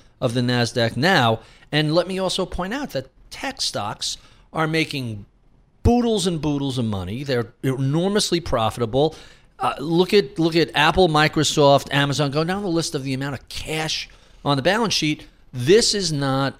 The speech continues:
the dot-com era. This isn't even remotely close. These are large, profitable companies, some of which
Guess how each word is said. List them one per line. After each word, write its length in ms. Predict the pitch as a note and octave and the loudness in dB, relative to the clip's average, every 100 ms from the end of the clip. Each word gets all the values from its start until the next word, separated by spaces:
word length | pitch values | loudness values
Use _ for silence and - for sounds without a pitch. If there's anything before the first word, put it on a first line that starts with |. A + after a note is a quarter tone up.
| - | -12
the 240 | A#2 B2 | -2 0
dot-com 840 | G#2+ G2 A2+ A2 - - G#2+ G2+ G2+ | 0 0 2 0 -2 -4 -2 -2 -4
era. 300 | A2 A2 C3 | -2 0 -2
This 240 | F#3+ - | -2 -6
isn't 200 | E3+ G3 | -6 -8
even 260 | G#3 A3 A#3+ | -8 -6 -4
remotely 480 | A3 A3+ A3 G#3+ G3+ | -4 -4 -4 -6 -6
close. 400 | - C#4 A#3+ - - _ - | -2 -2 -2 -6 -14 _ -2
These 220 | F#3+ E3 | 0 2
are 100 | C3+ | 2
large, 720 | A#2 A2 A#2+ C3+ D#3 F3 - - - | 2 0 0 2 0 -2 -6 -10 -10
profitable 600 | - D#3 D#3 F3+ E3 E3 | -6 -4 -4 -4 -4 -4
companies, 580 | C#3+ A2 A#2+ A#2 C3+ - - _ - | -4 -4 -2 -4 -4 -8 -18 _ -12
some 320 | - B3 D#4+ | 2 4 6
of 120 | C#4+ | 4
which 420 | A2+ G#2+ - - | 4 0 -2 -6